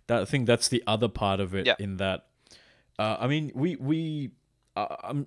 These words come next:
Speaker 1: you, you know, you follow the industry as well. I mean, how many stories are there of just, like, you know,
Speaker 2: Mm-hmm.
Speaker 1: people living from, like, just, just scraping by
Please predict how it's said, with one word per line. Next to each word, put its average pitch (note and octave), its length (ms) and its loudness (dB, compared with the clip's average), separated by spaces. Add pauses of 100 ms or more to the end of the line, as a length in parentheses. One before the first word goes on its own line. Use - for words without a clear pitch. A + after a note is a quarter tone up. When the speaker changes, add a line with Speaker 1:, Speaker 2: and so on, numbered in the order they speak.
(120)
Speaker 1:
you, D3+ 300 0
you C#3+ 160 4
know, A#2+ 180 4
you A#2 200 2
follow A#2 240 4
the G2+ 160 0
industry G#2+ 440 -4
as F#2 120 -6
well. A2 260 0
I G#2 40 0
mean, G2 280 0
how A2 180 0
many C3 180 2
stories G#2 460 -2
are G2+ 140 2
there G2 160 2
of F#2+ 120 -4
just, - 200 -6
like, F#2+ 260 -2 (360)
you A2 100 0
know, G2+ 140 2
Speaker 2:
Mm-hmm. F#2+ 100 -4
Speaker 1:
people A#2 300 2
living G#2 360 2
from, G2 460 -2 (380)
like, G#2 320 -2
just, - 260 -4
just - 200 2
scraping A2+ 680 4
by G2 280 2